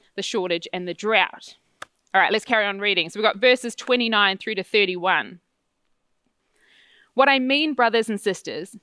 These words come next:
is that the time is short. From now on, those who have wives should li-,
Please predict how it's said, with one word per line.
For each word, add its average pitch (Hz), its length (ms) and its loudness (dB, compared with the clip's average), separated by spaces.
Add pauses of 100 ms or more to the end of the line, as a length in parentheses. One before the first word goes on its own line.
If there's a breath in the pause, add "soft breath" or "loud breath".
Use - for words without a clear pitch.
(240)
is 233 120 0
that 240 120 4
the 233 80 -2
time 226 340 0
is 214 80 -4
short. - 520 -10 (960)
From 254 180 4
now 262 320 2
on, 196 440 -6
those 226 320 2
who 285 80 -4
have 269 240 -2
wives 175 500 0 (140)
should 190 300 -2
li-, 165 240 0